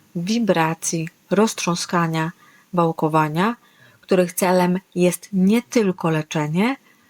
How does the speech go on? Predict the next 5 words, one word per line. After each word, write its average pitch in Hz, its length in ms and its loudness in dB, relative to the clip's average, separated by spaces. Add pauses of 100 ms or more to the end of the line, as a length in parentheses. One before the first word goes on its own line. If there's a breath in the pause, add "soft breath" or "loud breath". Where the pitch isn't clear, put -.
(180 soft breath)
lecz 233 340 0
także 180 380 0
zapobieganie 165 920 -2
wielu 151 240 -2
chorobom. 143 480 -4